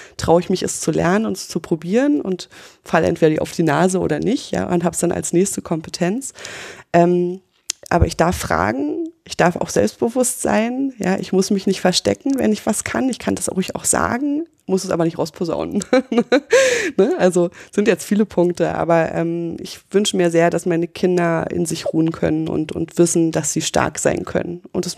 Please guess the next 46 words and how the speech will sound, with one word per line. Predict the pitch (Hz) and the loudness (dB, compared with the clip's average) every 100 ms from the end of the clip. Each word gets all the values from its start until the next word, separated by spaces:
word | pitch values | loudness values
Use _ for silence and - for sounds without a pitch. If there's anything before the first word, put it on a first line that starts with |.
| 185 | -2
aber | - 170 | 2 2
auch | 175 | 2
nicht | 196 190 | 0 2
müssen. | 175 - 180 | 2 0 -6
Sie | 175 - | -8 -4
können | - 156 | 0 0
ruhig, | 160 170 - - - | -2 -6 -8 -2 0
dürfen | 170 - | 0 0
auch | - - | -4 -4
ruhig | 143 - - - - | -6 -6 -18 -20 -2
weinen | 110 95 - | 0 0 -2
und | 180 | -2
meckern | 220 - 180 214 | -2 0 -2 -2
und | - - | -6 -6
sich | - - | -8 -8
aufs | 165 - | -6 -4
Bett | - | 0
schmeißen | - - - - | -2 -2 -8 -10
und | - | -12
sich | - - | -16 -12
ärgern, | - - - - 226 - | -10 -10 -12 -10 -4 2
<laughs> | 277 | 4
weil | 156 | 2
Mama | 123 139 139 | 0 -6 -2
Nein | 139 147 | -2 -2
gesagt | - - - - - | -6 -10 -10 -10 -10
hat. | 214 - - | -8 -8 -2
<laughs> | 359 - - - 277 - 466 480 370 - 302 247 269 - 480 494 - 359 220 226 - | -2 -2 -6 -4 -6 0 2 2 0 -2 -2 -2 -2 0 -2 0 0 2 0 -2 0
Ne? | 240 - | 0 2
Also | 214 190 185 | 0 0 -4
sei | - 196 | 2 2
du | 202 175 | 2 0
selbst, | 143 156 - | -2 -2 -4
verdreh | 165 - 147 | -6 -4 -4
dich | 180 139 | -4 -6
nicht. | 143 185 | -6 -4
Das | - | -4
finde | 175 170 | 0 -2
ich | - | 0
ganz | 170 160 - | -2 -2 -2
wichtig. | 170 - 170 - | -4 -4 -4 0
Also, | 170 170 - | 2 2 0
ähm, | 170 170 165 - - | 0 0 -2 -6 -8
privat | - 170 156 156 - | -2 2 2 0 -4
und | 160 | -6
beruflich. | 160 151 - - - | -6 -8 -8 -10 -10